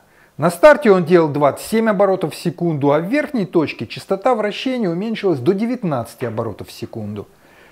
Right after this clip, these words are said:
Стартовая энергия вращения составляла семьдесят две сотых джоуля. Потенциальная энергия увеличилась на двадцать две сотых, а остаточная энергия вращения верхней точки была равна тридцати шести сотым джоуля,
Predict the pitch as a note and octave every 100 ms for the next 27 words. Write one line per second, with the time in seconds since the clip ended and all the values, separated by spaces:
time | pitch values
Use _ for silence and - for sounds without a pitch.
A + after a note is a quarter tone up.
0 | _ - - A3+ C4 A#3 A3+ A3+ G#3+ F#3+
1 | G3+ G#3 G3 C4+ C4+ A3 - - F3 G3
2 | A3+ G#3 - B3+ A#3 G#3 F3+ C#3+ E3+ G3+
3 | G3+ F#3 F3+ D#3+ B2 B2 A2+ G2+ F2 -
4 | _ _ - C3 F3 G3 C#4+ C#4 B3 F#3+
5 | F3+ D#3+ C#3 C#3+ C#3+ D#3+ D3+ D3+ C3+ D3+
6 | C#3 C3+ B2+ - A#2+ C3+ A#3+ B3 - A3
7 | G#3 F#3 - - _ _ - F#3 C4+ C4+
8 | C4 D4+ C#4 C4+ B3+ C4 C4+ D4 A#3 A3+
9 | G3 G3+ - G3 F3+ E3+ E3 E3 D#3 D#3+
10 | C3+ - A2+ D3+ A#3+ B3 F3 G3 B3+ B3+
11 | A#3 B3 - - B3+ C#4 A#3 - F#3 -
12 | F3 E3 D3 D3 A2+ A#2+ G#2+ G2+